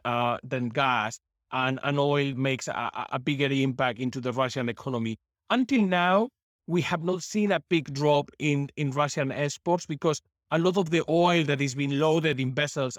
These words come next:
as we speak was negotiated before,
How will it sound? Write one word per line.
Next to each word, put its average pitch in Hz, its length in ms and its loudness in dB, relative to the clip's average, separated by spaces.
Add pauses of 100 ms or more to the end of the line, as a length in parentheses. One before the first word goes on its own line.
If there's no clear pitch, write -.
as 143 160 -2
we 135 220 -2
speak 151 520 -2 (300)
was 165 440 0
negotiated 156 800 2 (160)
before, 143 460 0